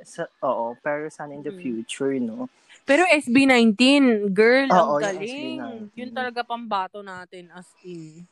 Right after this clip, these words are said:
Speaker 1: Sana madagdagan pa sila, no?
Speaker 2: Oo, yung parang
Speaker 1: Yung S B.
Speaker 2: ganun, di ba? Ang galing, eh.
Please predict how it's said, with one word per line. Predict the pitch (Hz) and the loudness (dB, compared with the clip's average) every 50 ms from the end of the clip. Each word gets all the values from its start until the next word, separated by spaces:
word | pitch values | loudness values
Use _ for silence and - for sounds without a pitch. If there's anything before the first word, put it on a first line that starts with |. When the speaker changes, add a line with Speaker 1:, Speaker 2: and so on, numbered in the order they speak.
| _ _ _ _ _ _ _ _ _ _ | _ _ _ _ _ _ _ _ _ _
Speaker 1:
Sana | - - 185 190 196 208 | -4 -2 0 0 0 0
madagdagan | 214 220 190 214 196 165 180 185 165 185 180 175 | -2 -2 -2 -4 -4 -4 -6 -6 -6 -8 -8 -10
pa | - - 170 | -10 -10 -10
sila, | 165 - - 170 151 131 123 113 110 113 113 117 123 131 | -10 -8 -10 -10 -10 -8 -8 -8 -8 -8 -12 -14 -14 -16
no? | 135 131 135 135 143 151 | -18 -18 -18 -18 -10 -4
Speaker 2:
Oo, | 247 269 262 254 254 254 | -4 -2 0 2 0 0
yung | 269 277 302 | 0 -2 -4
parang | 320 381 403 440 440 392 | -2 -2 -2 -2 -2 -4
Speaker 1:
Yung | 262 | -6
S | 262 | -6
B. | |
Speaker 2:
ganun, | 240 247 202 202 220 233 | -6 -6 -8 -10 -12 -14
di | 247 294 302 | -14 -16 -16
ba? | 269 254 247 240 247 269 | -12 -8 -6 -6 -6 -6
Ang | 294 302 | -10 -10
galing, | 285 294 311 320 339 349 349 | -10 -10 -10 -10 -12 -14 -14
eh. | 339 311 285 269 254 247 | -14 -16 -16 -16 -16 -18